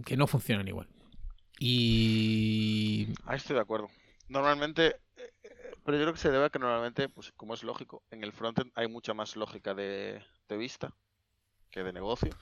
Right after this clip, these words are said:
Speaker 1: Ya, pero quiero
Speaker 2: Luego
Speaker 1: decir que no
Speaker 2: puede
Speaker 1: puede,
Speaker 2: haber
Speaker 1: no puede ser dogmático en ese sentido. No puedes llegar y decir, "No, porque esto tiene que ser todo test unitarios". Bueno, espérate un momento,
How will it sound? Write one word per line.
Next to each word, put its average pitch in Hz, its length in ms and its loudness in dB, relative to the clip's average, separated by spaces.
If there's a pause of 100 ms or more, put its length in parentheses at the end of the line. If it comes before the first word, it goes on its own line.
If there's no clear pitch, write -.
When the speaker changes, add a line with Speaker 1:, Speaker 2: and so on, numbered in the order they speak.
(380)
Speaker 1:
Ya, 160 120 8
pero 156 120 6
quiero 135 160 8
Speaker 2:
Luego 131 60 12
Speaker 1:
decir 131 40 8
que 135 60 6
no 147 60 8
Speaker 2:
puede 143 80 10
Speaker 1:
puede, 156 100 12
Speaker 2:
haber - 80 2
Speaker 1:
no 151 80 6
puede 165 120 10
ser 165 160 10
dogmático 127 420 4
en 120 80 4
ese 120 120 2
sentido. 107 360 0
No 113 80 0
puedes 127 160 4
llegar 123 220 4
y 120 60 -2
decir, 113 280 -4
"No, 139 160 2
porque 120 500 -2
esto 156 240 -2
tiene 151 180 -2
que - 40 -2
ser 139 140 -2
todo 131 200 4
test 131 200 -2
unitarios". - 480 -6
Bueno, 120 220 -6
espérate 110 400 -6
un 101 60 -6
momento, 80 320 -12